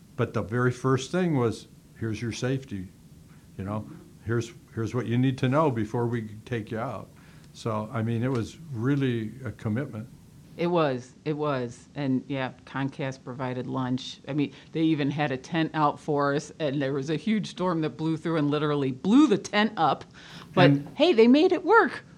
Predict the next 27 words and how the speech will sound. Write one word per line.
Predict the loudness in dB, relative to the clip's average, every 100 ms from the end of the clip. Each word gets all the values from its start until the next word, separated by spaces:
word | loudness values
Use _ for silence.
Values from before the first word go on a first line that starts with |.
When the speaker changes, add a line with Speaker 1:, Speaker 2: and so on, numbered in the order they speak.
| -20 -20 -2
Speaker 2:
They, | 6 6
they | 6 0
set | 2 2
us | 2 2
up | -2
inside | 0 2 2 2
the | 0
building. | 2 4 6 6
Speaker 1:
It's | 6
manufacturing. | 6 6 4 2 2 2 0 -2 2
Speaker 2:
Pivot. | 2 4 2 0 -6 -6
Speaker 1:
It's | -4 0
Speaker 2:
Pivot. | 4
Speaker 1:
manufacturing. | 6 6 4 2 2 2 -2
Very | 0 2 4
nimble, | 4 4 4 2 2
very | 2 0 0
agile. | -2 -4 -4 -6 -6 -12 -20 -20 -18
Uh, | -16 -16 -16
splendid | -14 -6 2 4 4 4
hosts. | 4 2 0 -6 -20 -20 -16 0
But | 0 2
we | 0
got | 0 -2 0 0
to | 0 -2
see, | -2 -4 0 0 0
and, | -2 -4